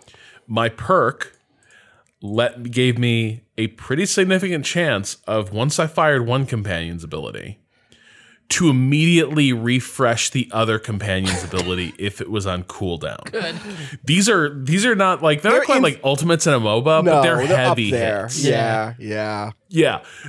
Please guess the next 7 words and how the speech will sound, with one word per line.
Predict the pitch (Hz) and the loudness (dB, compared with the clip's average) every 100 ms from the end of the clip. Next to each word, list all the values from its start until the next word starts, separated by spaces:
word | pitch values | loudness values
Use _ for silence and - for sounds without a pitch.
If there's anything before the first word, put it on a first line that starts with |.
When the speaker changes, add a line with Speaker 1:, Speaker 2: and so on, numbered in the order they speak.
| - _ _ _ - | -20 _ _ _ -2
Speaker 1:
And | 180 175 | 2 2
so | - 202 180 170 156 - - _ _ _ _ _ | 2 4 6 6 2 -2 -12 _ _ _ _ _
in | 214 202 190 | -2 2 4
a | 170 | 2
pretty | - - 208 247 220 | -2 0 2 4 2
short | - 214 170 - | 2 2 2 0
time, | - 151 160 131 117 | -2 2 4 4 0